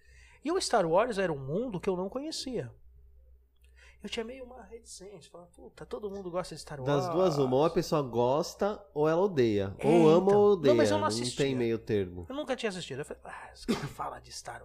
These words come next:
Speaker 1: Wars." Eu sempre gostei meio de lado B dos negócios. Falei, "Ah, os caras falam muito, deve ser ruim." Aí resolvi assistir um dia.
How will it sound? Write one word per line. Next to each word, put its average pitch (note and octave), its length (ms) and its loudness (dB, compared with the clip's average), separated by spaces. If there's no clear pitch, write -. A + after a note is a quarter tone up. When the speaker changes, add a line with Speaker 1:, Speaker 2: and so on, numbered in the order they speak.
Speaker 1:
Wars." C#3 340 -4
Eu F#3 80 -4
sempre - 180 -8
gostei G3 260 2
meio F3+ 160 0
de D#3 80 -8
lado D#3 240 -2
B E3 220 2
dos C3+ 160 -10
negócios. E3 400 -4
Falei, - 180 -6
"Ah, - 20 -6
os - 100 -8
caras A#3+ 200 0
falam A#3 180 6
muito, A#3 160 -2
deve B3 160 4
ser B3+ 120 2
ruim." D3+ 260 -4
Aí D4 160 4
resolvi C4+ 380 -2
assistir B3 420 -4
um A3 60 -6
dia. C3+ 280 -6